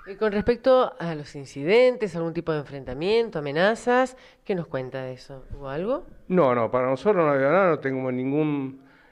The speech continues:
Speaker 2: Eh, información, por lo menos acá en la provincia, no sé si a nivel nacional haya pasado algo, pero acá en la provincia no tenemos ninguna información de, de este, de este problema que, a ver, lo, lo dije el otro día, eh, nosotros los trabajadores no vamos a pelear con los trabajadores, somos muy...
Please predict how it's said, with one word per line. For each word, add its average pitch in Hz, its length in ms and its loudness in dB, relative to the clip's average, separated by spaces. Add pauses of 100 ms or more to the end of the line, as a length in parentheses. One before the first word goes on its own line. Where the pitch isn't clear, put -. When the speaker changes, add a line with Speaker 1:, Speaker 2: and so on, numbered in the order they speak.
(100)
Speaker 2:
Eh, 110 500 -8
información, 120 640 0
por 107 120 -4
lo 110 80 -6
menos 117 180 -4
acá 113 160 -6
en 120 60 -2
la 120 120 -2
provincia, 139 480 0
no 113 120 -4
sé 107 120 -8
si 107 140 -8
a 101 60 -2
nivel 110 240 -4
nacional 117 360 -2
haya 110 280 0
pasado 117 300 -4
algo, 147 280 -6
pero 107 160 -4
acá 107 160 -4
en 123 80 0
la 117 100 0
provincia 120 400 -2
no 110 120 -6
tenemos 107 260 -6
ninguna 110 460 -6 (340)
información 123 960 0
de, 110 400 -4 (800)
de 127 360 -6
este, 113 340 -2
de 113 80 -4
este 120 180 -4
problema 131 420 0
que, 120 220 -4
a 120 60 0
ver, 107 260 0
lo, 113 260 -4
lo 120 140 0
dije 147 240 0
el 127 80 0
otro 127 220 -2
día, 151 360 2 (360)
eh, 107 160 -10
nosotros 131 300 -2
los 127 80 2
trabajadores 131 500 0
no 117 100 -2
vamos 120 200 -2
a - 20 -20
pelear 117 180 -2
con 113 80 -4
los 107 120 -8
trabajadores, 139 680 0
somos 110 320 -6
muy... 113 440 -6